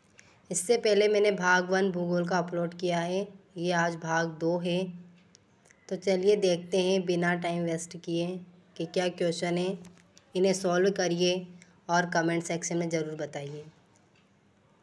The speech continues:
आज का पहला क्वेश्चन है, निम्नलिखित में से जो बात सत्य है वह है, यानी कि इनमें से कौन सी बात सही है वो बतानी है।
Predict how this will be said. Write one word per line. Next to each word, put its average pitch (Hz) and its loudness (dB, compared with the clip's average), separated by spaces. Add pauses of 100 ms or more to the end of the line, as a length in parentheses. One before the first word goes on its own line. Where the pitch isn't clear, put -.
(400)
आज 190 6
का 233 4
पहला 196 4
क्वेश्चन 190 0
है, 190 -4 (600)
निम्नलिखित 226 4
में 202 4
से 196 2
जो 196 2 (120)
बात 190 4
सत्य 196 2
है 190 2
वह 170 0
है, 165 -6 (1160)
यानी 190 6
कि 214 2
इनमें 196 2
से 208 2
कौन 180 0
सी 196 0
बात 175 2
सही 180 0
है 180 0 (360)
वो 170 -4
बतानी 170 -2
है। 180 -6